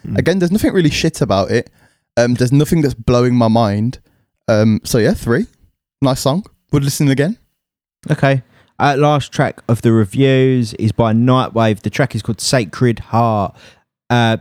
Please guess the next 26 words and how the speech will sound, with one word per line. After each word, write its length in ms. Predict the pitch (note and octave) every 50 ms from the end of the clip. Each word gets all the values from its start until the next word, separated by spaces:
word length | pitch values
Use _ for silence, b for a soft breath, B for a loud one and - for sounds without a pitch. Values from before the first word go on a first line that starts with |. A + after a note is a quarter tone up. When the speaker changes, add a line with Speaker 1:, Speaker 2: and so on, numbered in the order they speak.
| - -
Speaker 3:
this 220 | C3 A#2 - -
is, 280 | A#2+ A2 G2 - - - _ - - _
every 200 | F3 D3+ D#3 C#3
week 180 | B2 B2 A2+ -
I'm 120 | G#2 G#2
trying 180 | - B2 A2 G#2+
to 60 | G#2+
include 340 | G#2+ G#2 - A2 G#2+ G2 -
something 380 | - G#2+ - - - G#2 G2+ -
a 40 | A2
bit 180 | - - - - _ _ _
different 560 | F#2+ F#2+ F2+ - - G2+ G2 G2 G#2 - - _
in 160 | G2 G2 G2
the 100 | F#2+ F2 - _ _ _ -
reviews 720 | - G2+ G2 E2+ F#2 G2+ G2+ G2+ G2+ G#2 A2 A2 - - B B B B B B
'cause 100 | - -
we 60 | - G#2+
have 100 | F#2 F2+
a 40 | G2+
lot 140 | G#2 F#2+ -
of 100 | - -
big 140 | G#2 -
artists, 340 | G2+ G2+ G2+ F2+ G2 G2 -
and 180 | - G#2 G#2 A2+
this 160 | A2+ G2 -
is 100 | F#2+